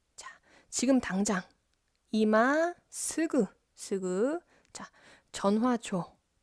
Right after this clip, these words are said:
전화는 땡화죠. 땡화 초다이. 이마 스그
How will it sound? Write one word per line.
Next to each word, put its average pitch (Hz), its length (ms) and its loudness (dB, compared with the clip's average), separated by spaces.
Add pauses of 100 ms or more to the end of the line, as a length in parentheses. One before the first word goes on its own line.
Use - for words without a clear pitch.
(120)
전화는 208 720 0 (400)
땡화죠. 208 600 -4 (580)
땡화 190 760 0 (440)
초다이. 196 640 -2 (680)
이마 208 260 4
스그 302 560 -2